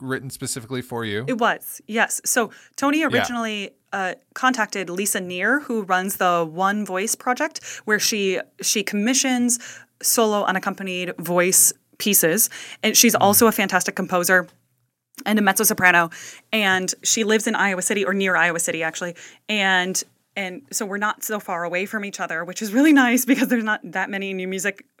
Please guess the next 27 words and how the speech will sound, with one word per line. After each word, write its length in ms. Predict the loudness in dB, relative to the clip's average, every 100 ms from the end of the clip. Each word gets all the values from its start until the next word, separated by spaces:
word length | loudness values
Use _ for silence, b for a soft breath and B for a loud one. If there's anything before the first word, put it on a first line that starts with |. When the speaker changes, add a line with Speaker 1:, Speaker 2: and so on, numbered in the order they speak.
| -16
Speaker 2:
people 300 | -8 -2 -2
in 160 | -2 -2
Iowa, 500 | -2 -2 0 2 2 2
<laughs> 160 | 4
um, 240 | 4 6 8
that 160 | 8
I, 160 | 6 4 -2 B B
you 80 | 4
know, 80 | 4
that 100 | 4
we 80 |
kind 180 | 4 4
of 60 | 4
find, 340 | 2 0 -2 2
find 260 | 2 2
each 140 | 0 2
other 200 | 4 4
and 120 | 4
all 120 | 0
gravitate 440 | 0 0 0 -2
Speaker 1:
Sure. 160 | 0 2
Speaker 2:
towards 140 | 2
that. 200 | 0 -2 -4 B B B B
And, 420 | -2 0 0 -2 -6 -12
uh, 300 | -10 -8 -10 _ b b b _ _
with 200 | -4 -2 0
Lisa, 580 | 0 4 4 4 2